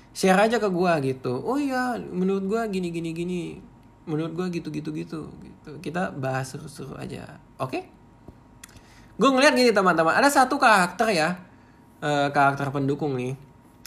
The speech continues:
Memang dihadirkan di film dengan sangat singkat, tapi menjadi pemantik dari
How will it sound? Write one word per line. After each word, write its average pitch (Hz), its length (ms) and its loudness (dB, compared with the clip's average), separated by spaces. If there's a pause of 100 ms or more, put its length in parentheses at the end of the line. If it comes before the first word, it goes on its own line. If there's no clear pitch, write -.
(600)
Memang 214 320 4
dihadirkan 170 640 4
di 160 100 0
film 156 380 0
dengan 135 240 -2
sangat 131 420 -2
singkat, 135 540 -2
tapi 196 260 0
menjadi 175 380 0
pemantik 151 760 0
dari 143 480 0